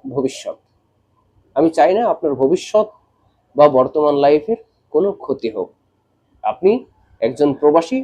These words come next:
আমিও প্রবাসী। সৌদি আরবে থাকবেন বা মিডল ইস্টের যে কোনো দেশেই থাকবেন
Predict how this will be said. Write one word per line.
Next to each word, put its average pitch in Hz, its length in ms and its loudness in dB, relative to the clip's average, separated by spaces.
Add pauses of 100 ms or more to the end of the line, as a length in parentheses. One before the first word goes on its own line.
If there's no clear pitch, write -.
(120)
আমিও 135 280 2
প্রবাসী। 104 440 -6 (440)
সৌদি 123 280 0
আরবে 143 200 2
থাকবেন 143 420 -4 (420)
বা 127 180 2
মিডল 139 320 -2
ইস্টের 160 300 -6
যে 139 140 -2
কোনো 165 200 -2
দেশেই 165 340 -4
থাকবেন 156 280 -4